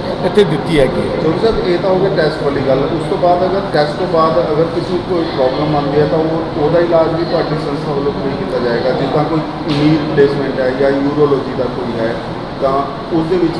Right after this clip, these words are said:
Speaker 2: ਕਿਆ ਸਹਿਯੋਗ ਹੈ?
Speaker 1: ਬਿਲਕੁਲ, ਅਸੀਂ ਬਿਲਕੁਲ ਸਹਿਯੋਗ ਕਰਾਂਗੇ, ਵੱਧ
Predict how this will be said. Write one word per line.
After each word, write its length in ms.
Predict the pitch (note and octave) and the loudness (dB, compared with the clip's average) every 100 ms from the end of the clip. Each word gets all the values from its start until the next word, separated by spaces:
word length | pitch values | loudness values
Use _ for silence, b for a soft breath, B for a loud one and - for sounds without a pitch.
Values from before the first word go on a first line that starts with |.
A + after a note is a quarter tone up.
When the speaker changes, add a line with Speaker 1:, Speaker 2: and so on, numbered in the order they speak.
| - | -2
Speaker 2:
ਕਿਆ 160 | C3 B2 | -2 -2
ਸਹਿਯੋਗ 160 | A#2+ G#2+ | -2 -2
ਹੈ? 160 | G2+ - - - - - | -4 -6 -6 -6 -6 0
Speaker 1:
ਬਿਲਕੁਲ, 300 | F#3+ F3+ D#3 G#3+ - | 0 2 0 -2 -4
ਅਸੀਂ 160 | E3 G3 | -2 0
ਬਿਲਕੁਲ 340 | G3 G3+ A3 | 0 2 0
ਸਹਿਯੋਗ 280 | - F#3 F#3+ G3+ | 2 2 2 6
ਕਰਾਂਗੇ, 360 | G3+ G3+ G3+ G3+ E3 D3 D3+ D#3 D3 - - - - - | 6 6 4 -2 -4 -4 -4 -4 -4 -4 -6 -2 2 4
ਵੱਧ 120 | D3+ | 6